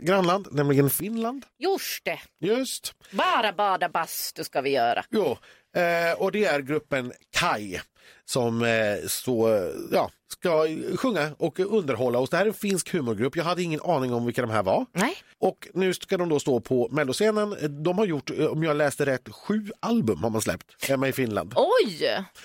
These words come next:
Speaker 1: Och är liksom, ja, men ganska stora underhållare i det svenskspråkiga Finland.
Speaker 2: Just det, Österbotten.
Speaker 1: Österbotten, de är strax
Speaker 2: Mm.
Speaker 1: utanför Vasa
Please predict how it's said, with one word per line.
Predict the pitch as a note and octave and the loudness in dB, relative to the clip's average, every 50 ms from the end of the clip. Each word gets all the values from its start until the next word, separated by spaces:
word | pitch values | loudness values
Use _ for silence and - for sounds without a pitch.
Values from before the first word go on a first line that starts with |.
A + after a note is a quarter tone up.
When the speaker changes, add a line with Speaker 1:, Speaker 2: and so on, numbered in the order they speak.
| - - - | -20 -8 -2
Speaker 1:
Och | - F3 F3+ | 0 2 2
är | E3 D3 C#3 | 2 2 2
liksom, | C3+ C#3 C#3+ - - D#3 C#3 B2+ B2+ | 0 -2 -4 -2 -2 -2 -2 -2 -4
ja, | C3 E3+ | -4 -2
men | G#3 G#3+ G3 | -2 -2 -2
ganska | F3+ F#3+ E3+ - - | -2 -2 -2 -2 -4
stora | D#3 - G3 G3 D#3+ E3 G#3+ A3+ G3+ | -4 -2 -2 0 0 2 2 2 2
underhållare | - - F3 F#3+ C#3+ B2+ A#2+ G2+ A#2 D#3 D3 B2 A2 G#2+ G#2 G#2 G#2 G2+ | 0 0 -2 -4 -2 -4 -4 -2 0 0 0 2 2 2 2 2 0 -2
i | - C3+ C3 B2+ B2 | -2 -2 -2 0 0
det | A2+ A#2 | 0 -2
svenskspråkiga | - - D3 C#3 B2 G#2+ - - - - - D3+ F#3 G3+ F3 - - C#3 A2+ A2+ | -2 -2 -2 -2 -2 -2 -4 -4 -4 -2 -2 -2 -2 -2 -4 -4 -4 -2 -2 -2
Finland. | - - A#2+ G2+ F2 E2+ F2 E2 D2+ F2 F2+ F#2+ | -2 -2 -6 -6 -4 -4 -4 -4 -4 -4 -6 -6
Speaker 2:
Just | F3 F3 - - | -6 -8 -6 -2
det, | - A#2 | 2 2
Österbotten. | - E3+ - - - - - C#3 C#3 C3 - - - _ _ - - - - | 2 2 0 -4 -6 -4 -4 -4 -4 -4 -10 -16 -20 _ _ -20 -12 -4 0
Speaker 1:
Österbotten, | - D#3+ C#3 - - C3+ B2 B2+ - C3+ C3 | 0 0 0 0 -2 0 0 -2 -2 -2 -2
de | C3+ C3+ C3 | -2 0 0
är | C3 | 0
strax | B2+ E3 C#3 B2+ - B2+ | 0 0 0 0 -2 -4
Speaker 2:
Mm. | A2+ | -6
Speaker 1:
utanför | A2 G2+ A#2+ | -4 -4 -2
Vasa | A2+ B2+ B2 A#2 G#2+ - - F#2 | 0 2 2 2 2 2 0 0